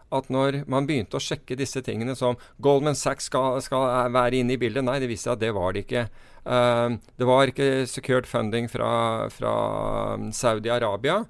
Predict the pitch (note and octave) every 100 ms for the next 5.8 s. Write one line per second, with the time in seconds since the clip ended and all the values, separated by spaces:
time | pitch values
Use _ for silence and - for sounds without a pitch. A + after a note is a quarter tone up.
0 | - - A#2 C3+ C3+ C#3 C3+ A#2 G2+ G#2
1 | G#2 G2+ B2 D#3 A#2+ C3+ B2+ A#2 C3+ B2+
2 | A#2+ A2 D#3 C#3+ B2 - C#3+ A2 D3 C#3+
3 | A2 E2 - A#2 A#2+ A#2 - B2+ A#2+ C3+
4 | A2+ G#2 B2+ A#2+ - C3+ A#2 - - B2
5 | F2 A2 A#2+ A2 F#2+ F#2 - G#2+